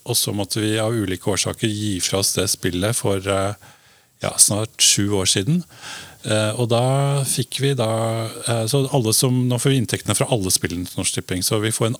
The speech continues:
andel da, av, eh, av Norsk Tippings overskudd, som går da til helse- og forskningsprosjekter rundt omkring i hele Norge.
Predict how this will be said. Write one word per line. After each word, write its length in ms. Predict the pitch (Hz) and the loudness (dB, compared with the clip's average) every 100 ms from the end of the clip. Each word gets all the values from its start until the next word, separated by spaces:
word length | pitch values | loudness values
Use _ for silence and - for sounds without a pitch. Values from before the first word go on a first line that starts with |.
| - | 0
andel 500 | 113 92 82 104 120 | 0 0 0 0 0
da, 100 | 95 - - - - - | -4 -8 -20 -20 -14 -2
av, 300 | 92 92 95 | 0 0 0
eh, 500 | 92 95 95 95 113 | -2 -2 -4 -6 -4
av 240 | 95 92 | -2 -2
Norsk 220 | 90 92 | -4 -4
Tippings 380 | - - 85 92 | -6 -6 -4 -4
overskudd, 320 | 92 82 - 117 | -4 -2 -2 0
som 120 | 151 | 2
går 120 | 120 | 2
da 100 | 107 | 0
til 280 | 98 104 107 - - - | 0 -2 -2 -8 -16 -2
helse- 320 | 127 87 - 98 | 0 2 2 2
og 80 | 95 | 0
forskningsprosjekter 880 | 110 - 90 87 - - 92 - 110 | 0 0 -2 -4 -4 -2 -2 -2 -2
rundt 200 | 90 - | -2 -4
omkring 260 | 95 92 92 | -4 -2 -2
i 80 | |
hele 160 | 98 87 | -2 -2
Norge. 320 | 90 82 90 | -4 -4 -8